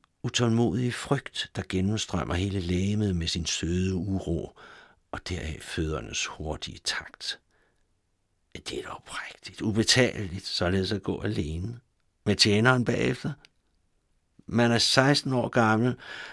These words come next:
Man har læsning, det vil sige romanlæsning.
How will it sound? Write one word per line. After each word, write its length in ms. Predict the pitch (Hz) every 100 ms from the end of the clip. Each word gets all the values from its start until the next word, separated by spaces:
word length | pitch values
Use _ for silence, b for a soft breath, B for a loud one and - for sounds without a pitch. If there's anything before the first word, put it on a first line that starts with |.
| B
Man 200 | - 117
har 80 | 117
læsning, 800 | 120 104 104 104 - 143 95 73 B B B B B -
det 120 | 82
vil 80 | 87
sige 280 | - 80
romanlæsning. 1300 | - 82 80 78 85 - - - 69 - - - -